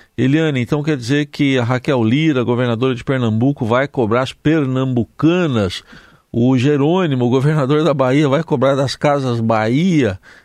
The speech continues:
Ela diz que tá rindo de nervoso e pergunta como que o Brasil vai, vai ganhar respeito dos outros países nesse evento. Tem aí a sonora? Vamos ouvir. Ainda não? Então pode responder pra Clarice, por favor, Eliane.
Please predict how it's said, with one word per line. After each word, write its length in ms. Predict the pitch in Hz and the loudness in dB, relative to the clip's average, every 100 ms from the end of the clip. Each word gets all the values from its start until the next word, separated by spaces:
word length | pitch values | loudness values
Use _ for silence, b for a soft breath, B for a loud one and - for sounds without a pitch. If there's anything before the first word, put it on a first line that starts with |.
| B | B
Ela 160 | 113 123 | -2 -2
diz 180 | 135 - | -2 -4
que 140 | 151 | -6
tá 240 | - 151 120 | -2 -2 0
rindo 300 | 135 156 147 | 0 0 0
de 140 | 143 | 0
nervoso 840 | 170 147 110 117 143 165 156 175 - b b b b - | 0 0 0 2 2 2 0 -2 -4 b b b b -4
e 160 | 123 | -4
pergunta 500 | 127 147 139 127 147 | -2 -2 0 -2 -2
como 280 | 135 143 156 | -2 -4 -4
que 100 | 151 | -2
o 40 | 139 | -2
Brasil 360 | 131 117 131 | 0 0 0
vai, 240 | 127 131 120 | 0 -2 -2
vai 220 | 110 120 | -2 -2
ganhar 140 | 123 127 | 0 0
respeito 640 | 120 - - 127 131 123 | -2 -4 -2 -2 -2 -4
dos 180 | 104 127 | -4 -2
outros 380 | 131 131 123 | -2 -2 -10
países 580 | - 123 113 123 123 113 | -6 -2 0 0 -2 -4
nesse 240 | 117 110 123 | -4 -6 -6
evento. 280 | 101 135 147 | -4 -4 -4
Tem 220 | 151 147 | -6 -4
aí 120 | 131 | -4
a 60 | 127 | -4
sonora? 480 | - 123 143 185 135 | -6 -8 -4 -4 -4
Vamos 200 | 160 165 | -4 -4
ouvir. 300 | 107 135 143 B B B _ | -2 -4 -4 B B B _
Ainda 280 | - 127 120 | -4 -2 0
não? 120 | 147 | 0
Então 260 | 160 196 214 | -2 -2 -4
pode 320 | 185 160 202 196 | -4 -2 0 0
responder 460 | 190 - 180 156 | -2 -2 -2 -2
pra 160 | 156 160 | -2 -4
Clarice, 500 | - 151 123 117 - | 0 0 0 -2 -4
por 160 | - 135 | -6 -4
favor, 380 | 139 127 117 | -2 0 0
Eliane. 400 | 120 117 113 107 | 0 0 -2 -4